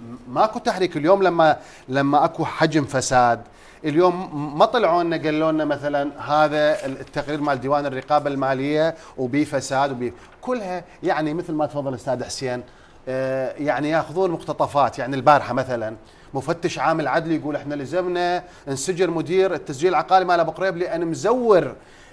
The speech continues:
لأنه معتمد على كتاب مزور في ترويج معاملة".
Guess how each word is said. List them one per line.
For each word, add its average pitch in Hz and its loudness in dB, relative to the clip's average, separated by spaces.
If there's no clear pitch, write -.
لأنه 165 2
معتمد 190 2
على 160 4
كتاب 185 4
مزور 190 2
في 170 0
ترويج 160 0
معاملة". 131 0